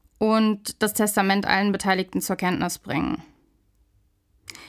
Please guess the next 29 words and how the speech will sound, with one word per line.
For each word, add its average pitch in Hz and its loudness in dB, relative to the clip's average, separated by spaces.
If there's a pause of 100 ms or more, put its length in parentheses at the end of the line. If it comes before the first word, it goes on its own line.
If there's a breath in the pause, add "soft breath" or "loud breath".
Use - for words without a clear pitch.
(380 loud breath)
Darauf 214 2
kann 247 6
man 233 6
sich 208 0
allerdings 214 2
nicht 233 2
verlassen, 214 4
dass 226 0
das 196 -2
auch - -4
wirklich 240 0
alles 220 2
so 247 2
seinen 240 4
Gang 247 6
geht, 262 0
denn 226 2 (180)
es 247 0
wird 233 0
schon 226 2
auch 202 0
mal 214 4
jemand 202 2
vergessen, 190 2
der 170 2
eigentlich 190 -2
zu 190 -6
beteiligen 175 0
wäre. 170 -2